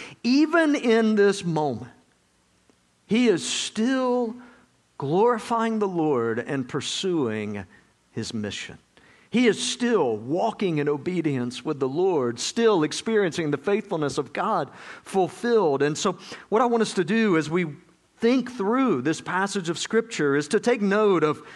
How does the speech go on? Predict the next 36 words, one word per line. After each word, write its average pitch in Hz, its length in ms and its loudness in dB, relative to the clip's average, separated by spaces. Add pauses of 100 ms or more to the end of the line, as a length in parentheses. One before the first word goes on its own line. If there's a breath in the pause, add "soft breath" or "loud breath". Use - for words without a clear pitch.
(300 loud breath)
a - 20 -16
couple 220 220 -2
of 180 100 -4
things 185 420 0
that 151 120 2
I 151 100 2
think 180 320 -4
are 151 140 0
important 147 500 -2
for - 220 -6
us 156 240 -4
to 147 140 -6
grasp 135 560 -4 (380 loud breath)
as 127 260 -2
well. 123 480 0
And 120 160 -2
I - 20 -2
want 175 240 -4
you 180 60 -4
to 143 120 0
write 143 280 -2
down 147 260 -2
this 123 160 -4
first - 540 -4 (320 loud breath)
truth. 196 580 0 (840)
We 196 300 2
have 196 400 0
the 180 200 2
opportunity 175 1000 -4 (640 loud breath)
to 196 120 2
glorify 196 920 2
God 156 480 0
and 165 260 -2
pursue 214 640 0
his 180 380 0
mission 135 800 -2